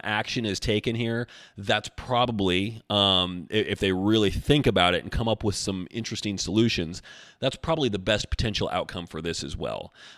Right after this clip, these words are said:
Um, a side where, um, nobody is all that happy. People who are crying out that this is totally unfair and shouldn't be allowed to happen.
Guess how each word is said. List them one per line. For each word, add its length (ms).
Um, 380
a 80
side 400
where, 520
um, 380
nobody 720
is 120
all 200
that 180
happy. 400
People 300
who 160
are 80
crying 320
out 100
that 100
this 200
is 120
totally 460
unfair 540
and 100
shouldn't 260
be 80
allowed 300
to 60
happen. 440